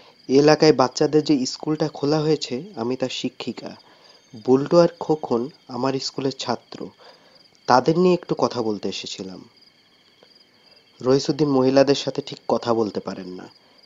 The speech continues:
খানিকক্ষণ হাঁ করে থেকে বললেন, "ও হ্যাঁ, মানে ঠিক আছে, কিন্তু মানে ইয়ে, ও হ্যাঁ, আচ্ছা, আচ্ছা, বেশ তাহলে।" শিরিন বানু বললেন,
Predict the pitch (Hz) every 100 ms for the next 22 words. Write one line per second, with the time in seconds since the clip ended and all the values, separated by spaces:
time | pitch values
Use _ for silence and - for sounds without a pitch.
0 | _ - - 135 143 143 - 123 123 143
1 | 143 147 147 131 139 123 98 - _ _
2 | _ _ _ _ _ _ _ 151 156 123
3 | 123 101 - _ _ _ _ - 139 156
4 | - - 208 214 190 123 - 135 - _
5 | _ _ 156 160 160 160 165 160 160 165
6 | 160 160 - _ _ _ _ _ _ _
7 | _ - 131 117 101 - _ _ _ _
8 | _ _ - 82 120 127 - 147 139 123
9 | 135 151 - 156 156 156 165 202 _ _
10 | _ _ _ _ _ _ - - _ _
11 | _ - _ _ _ _ - _ _ _
12 | - - 156 170 170 165 135 143 135 113